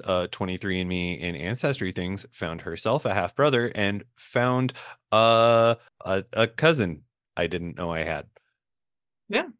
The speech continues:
Speaker 2: but then that's cool. But don't go to another country,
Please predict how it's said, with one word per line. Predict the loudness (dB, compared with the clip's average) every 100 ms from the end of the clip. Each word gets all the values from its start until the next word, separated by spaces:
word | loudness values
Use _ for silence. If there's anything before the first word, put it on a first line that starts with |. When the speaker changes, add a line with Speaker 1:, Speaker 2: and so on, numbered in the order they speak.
| _
Speaker 2:
but | -4 -2
then | -2 2 4
that's | 4 2
cool. | 2 6 8 6 0 _ _ 2
But | 6
don't | 8 8
go | 6 4
to | 4
another | 4 4 2
country, | 2 -2 -2 -2 -2 -4